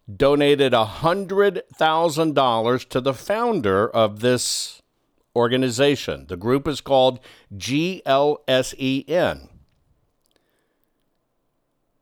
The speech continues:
G-, and he is also the number one advocate for nambla.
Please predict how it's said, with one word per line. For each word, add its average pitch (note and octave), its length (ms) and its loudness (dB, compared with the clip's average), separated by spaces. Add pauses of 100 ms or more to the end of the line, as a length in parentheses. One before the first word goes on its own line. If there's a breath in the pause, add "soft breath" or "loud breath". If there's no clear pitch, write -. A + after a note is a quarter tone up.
(760)
G-, B2 280 -14
and A#2+ 280 0
he C#3+ 240 2
is B2+ 200 2
also A#2 920 2 (1120)
the A2 220 -2
number C#3+ 440 0
one F3 340 0
advocate G2+ 760 0 (720)
for - 180 -4
nambla. C#3+ 580 -2